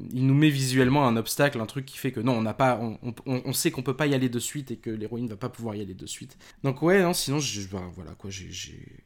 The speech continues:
énormément aimé et surtout, ça, ça a mis... Euh, ça a donné forme au Cénobite, quoi, et, à, et au fameux Pinhead,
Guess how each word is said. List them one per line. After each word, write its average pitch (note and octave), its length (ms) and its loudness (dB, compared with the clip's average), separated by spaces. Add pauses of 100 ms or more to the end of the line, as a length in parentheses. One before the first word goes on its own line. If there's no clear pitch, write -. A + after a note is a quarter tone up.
(120)
énormément C#3 560 6
aimé C3 260 4
et C3+ 80 4
surtout, - 320 -6
ça, F#2+ 320 -2
ça G#2+ 220 -4
a G2 120 -6
mis... A#2 440 0
Euh, G2 180 -2 (360)
ça - 220 -4
a G#2 100 -4
donné B2+ 400 2
forme C#3+ 300 -2
au G#2+ 80 -4
Cénobite, C3+ 520 -4
quoi, G2 260 -8
et, F#2 80 -8
à, F#2 100 -12 (180)
et F#2+ 80 -10
au F#2 40 -12
fameux A2+ 300 -4
Pinhead, A#2+ 640 -6